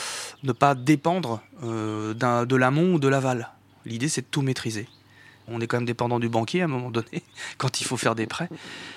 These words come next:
Mais c'est un peu notre philosophie, c'est, euh, c'est dire, voilà, on veut sauvegarder la biodiversité, montrer que c'est,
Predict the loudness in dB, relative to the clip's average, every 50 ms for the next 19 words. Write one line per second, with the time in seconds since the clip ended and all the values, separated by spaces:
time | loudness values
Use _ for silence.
0 | -18 -20 -18 -8 0 0 2 4 6 4 4 4 6 4 6 6 4 4 4 2
1 | 4 4 2 2 0 -2 -2 0 2 2 4 4 4 2 2 0 0 -2 -6 -12
2 | -16 -14 -14 -14 -12 -12 -10 -10 -10 -10 -10 -12 -12 -12 -14 -16 -16 -8 0 2
3 | 2 4 4 4 4 4 4 6 6 6 6 6 4 2 2 0 2 2 2 0
4 | 0 2 2 2 4 2 2 4 4 4 4 4 4 4 4 4 4 2 2 2
5 | 2 0 0 0 0 0 2 2 4 2 2 0 0 0 0 2 2 2 4 4
6 | 4 2 4 2 2 2 2 2 2 4 4 4 2 2 2 2 2 2 2 2
7 | 4 4 4 4 4 4 4 4 2